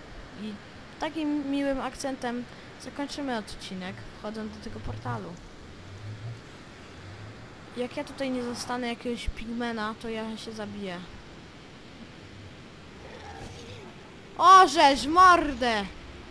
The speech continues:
Łaziesz mordę. Kurde.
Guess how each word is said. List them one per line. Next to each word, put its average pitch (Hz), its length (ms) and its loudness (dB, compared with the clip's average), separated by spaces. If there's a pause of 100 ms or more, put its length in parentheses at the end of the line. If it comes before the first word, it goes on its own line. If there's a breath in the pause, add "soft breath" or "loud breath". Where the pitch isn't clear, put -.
(920)
Łaziesz 269 720 4
mordę. 226 480 0 (1900)
Kurde. 208 400 -6